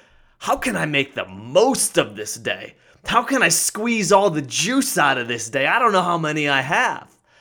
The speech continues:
Think about that perspective shift. Now, I know for me,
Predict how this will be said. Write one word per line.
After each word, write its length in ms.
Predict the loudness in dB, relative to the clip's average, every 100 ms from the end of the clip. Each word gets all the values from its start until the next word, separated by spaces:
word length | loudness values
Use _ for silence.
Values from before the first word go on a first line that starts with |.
| _ _
Think 240 | -6 -6 -4
about 260 | -6 -4
that 180 | -4 -4
perspective 800 | -8 -10 -8 -8 -10 -8 -8 -6
shift. 460 | -8 -10 -10 -20 _ _ _ -18 -2
Now, 140 | 2
I 80 | 4
know 180 | 4 2
for 180 | 2
me, 400 | -2 -2 -2 -4